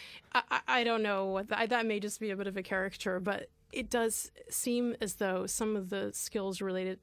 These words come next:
the basic, basic skills, um, are kind of, are fading away, and that may be connected to even just changes in curriculum. Um, I know that design and technology is no longer a required subject,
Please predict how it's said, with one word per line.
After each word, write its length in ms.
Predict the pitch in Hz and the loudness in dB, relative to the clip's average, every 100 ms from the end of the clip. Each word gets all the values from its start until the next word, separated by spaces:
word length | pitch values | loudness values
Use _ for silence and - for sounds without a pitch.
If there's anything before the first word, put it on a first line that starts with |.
| - | -8
the 80 | 185 | -8
basic, 560 | - 214 214 - 190 | -2 -2 0 -4 -4
basic 340 | 196 196 185 - | -4 -4 -6 -8
skills, 640 | - 185 196 190 - - - | -6 -4 -4 -6 -6 -8 -6
um, 320 | 214 196 202 - | -4 -2 -4 -4
are 140 | 202 | -4
kind 260 | - 208 196 | -4 -4 -4
of, 160 | 196 - | -6 -4
are 240 | 202 190 190 | -2 -2 -6
fading 380 | - 196 202 202 | -4 -4 -2 -2
away, 260 | 208 233 | -2 -2
and 100 | 277 | 0
that 100 | 214 | 0
may 120 | 214 202 | 0 -2
be 120 | 208 | -4
connected 420 | - 196 190 202 | -4 -4 -4 -6
to 80 | - | -4
even 160 | 196 | -2
just 180 | 196 185 | -4 -4
changes 340 | 208 196 196 190 | -4 -4 -4 -4
in 120 | 190 | -6
curriculum. 640 | - 208 - 220 208 208 220 | -6 -8 -6 -6 -4 -4 -4
Um, 200 | 196 196 | -4 -2
I 40 | |
know 160 | 196 190 | -2 -4
that 180 | 196 - - - - - | -6 -10 -20 -20 -20 -6
design 260 | 214 196 | -2 0
and 100 | 196 | -2
technology 540 | 185 196 190 190 180 196 | -4 -4 -2 -2 -2 -2
is 100 | 185 | -2
no 140 | 190 | 0
longer 380 | 185 190 190 196 | 0 -2 -4 -4
a 80 | - | -8
required 600 | 208 - 190 190 185 180 - - - - - | -10 -6 -2 0 -2 -6 -16 -20 -20 -20 -10
subject, 800 | - 214 202 180 190 190 - - | -4 -2 -2 -2 -4 -4 -8 -10